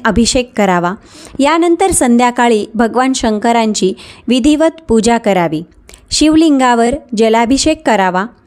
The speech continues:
प्रदोष व्रताची कथा वाचावी. शिवलिंगावर बेलपत्र,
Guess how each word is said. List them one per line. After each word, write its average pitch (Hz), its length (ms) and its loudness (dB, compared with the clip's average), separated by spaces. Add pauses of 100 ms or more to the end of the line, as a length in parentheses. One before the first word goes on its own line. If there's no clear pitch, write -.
(220)
प्रदोष 269 440 0
व्रताची 240 520 -2
कथा 233 380 -2
वाचावी. 165 440 -2 (600)
शिवलिंगावर 302 760 2
बेलपत्र, 214 680 0